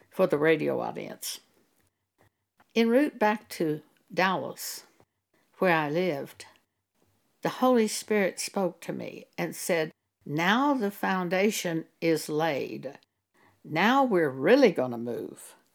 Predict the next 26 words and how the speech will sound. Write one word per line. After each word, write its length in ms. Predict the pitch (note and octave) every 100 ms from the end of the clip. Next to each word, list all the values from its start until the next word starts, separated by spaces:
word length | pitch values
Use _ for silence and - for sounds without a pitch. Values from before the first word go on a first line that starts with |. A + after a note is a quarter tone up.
| _ _ _ _ _
Well, 280 | - B3+ D#3+
that 220 | C#3 F#3+ A3
was 160 | B3
extremely 640 | C#3+ - - G#3 D4 G3+ C3
exciting 600 | B2+ - C#3+ B2+ B2+ A#2+
to 100 | -
me. 300 | - A2 - _ _ _ _ _ _ _ _ _
A 40 | G#3+
few 200 | C#4+ D4+
days 320 | C#4+ C4+ B3+
later, 240 | B3 B3+
I 160 | G#3+ G#3
heard, 300 | A3 A3 F#3
"The 100 | F#3
time 300 | - A3+ A3
has 200 | F#3+ -
come 460 | - A#3+ A3 E3+ E3
that 160 | -
judgment 560 | - G3+ F#3 - D#3+ - _ _ _ -
must 400 | F#3+ F#3 - -
begin 340 | F3+ F#3 F#3
at 140 | E3 D#3+
the 80 |
house 340 | D#3+ E3 D#3 -
of 120 | B2+
God." 460 | D#3+ D3 B2+ C#3+